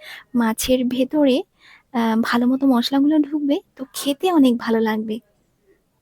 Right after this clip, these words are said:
মাছগুলো আমি ভালো মতো মেখে নিয়েছি, বেশ সুন্দর লাগছে দেখতে। কড়াই বসিয়ে দিয়েছি,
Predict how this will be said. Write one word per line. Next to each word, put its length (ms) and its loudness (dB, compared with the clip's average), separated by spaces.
মাছগুলো 360 4
আমি 120 6
ভালো 300 2
মতো 200 0
মেখে 300 2
নিয়েছি, 360 2
বেশ 240 2
সুন্দর 260 2
লাগছে 340 0
দেখতে। 300 -4
কড়াই 280 4
বসিয়ে 320 0
দিয়েছি, 340 -2